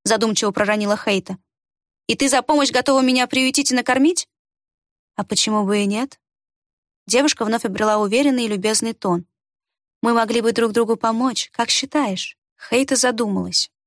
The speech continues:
Кое-что в незнакомке ее настораживало, только она пока не могла понять, что. Да и спутники ее не вызывали доверия. Однако голод мучил девушку уже давно,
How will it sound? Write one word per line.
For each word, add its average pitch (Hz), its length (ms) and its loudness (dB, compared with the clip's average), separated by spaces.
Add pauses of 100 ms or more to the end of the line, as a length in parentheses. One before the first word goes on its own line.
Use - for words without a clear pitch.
(480)
Кое-что 247 440 2
в 269 60 -2
незнакомке 233 680 0
ее 240 160 2
настораживало, 214 840 0 (420)
только 214 300 0
она 240 200 2
пока 220 240 -4
не 220 100 -4
могла 214 260 0
понять, 226 280 -2
что. 185 360 -4 (580)
Да 233 80 2
и 285 60 4
спутники 226 540 -2
ее 202 200 0
не 240 120 0
вызывали 208 400 0
доверия. 202 500 -2 (560)
Однако 214 360 0
голод 233 400 2
мучил 220 320 -2
девушку 240 460 0
уже 214 180 0
давно, 220 440 -2